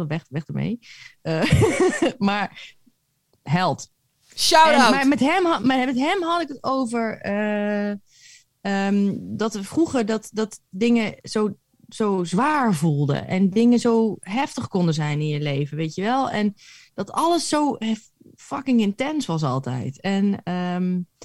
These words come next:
Speaker 1: dus ik denk dat dat, dat dat op de een of andere manier wel iets is wat misschien wel gewoon bij mij hoort, wat, wat, wat je zou moeten accepteren.
Speaker 2: Ja, een soort,
Speaker 1: Ehm,
Speaker 2: eh,
Speaker 1: maar ik geloof wel dat,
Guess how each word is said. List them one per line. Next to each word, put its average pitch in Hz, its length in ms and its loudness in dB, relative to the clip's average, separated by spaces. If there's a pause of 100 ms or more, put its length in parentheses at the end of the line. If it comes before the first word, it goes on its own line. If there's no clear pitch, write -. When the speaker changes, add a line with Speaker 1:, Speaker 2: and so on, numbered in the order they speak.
(260)
Speaker 1:
dus 208 120 -4
ik 226 140 2
denk 240 200 4
dat 220 160 -2
dat, 233 380 -4
dat 226 240 -2
dat 233 160 -2
op 208 140 -6
de 214 120 -2
een 233 60 4
of 208 100 0
andere 220 200 4
manier 220 200 4
wel 208 160 -2
iets 208 200 -4
is 208 140 -2
wat 202 180 -2
misschien 202 300 0
wel 196 120 0
gewoon 196 500 0
bij 190 160 -2
mij 175 360 -2
hoort, 160 440 -2
wat, 147 200 -6
wat, 170 220 -6
wat 170 200 -8
je 175 60 -8
zou 180 120 -4
moeten 185 200 -2
accepteren. 156 720 -4 (320)
Speaker 2:
Ja, 185 300 -6 (100)
een 175 100 -4
soort, 180 120 2
Speaker 1:
Ehm, 175 300 0
Speaker 2:
eh, 170 220 -4 (120)
Speaker 1:
maar 185 520 -2
ik 214 180 -4
geloof 226 280 2
wel 233 380 2
dat, 269 340 -2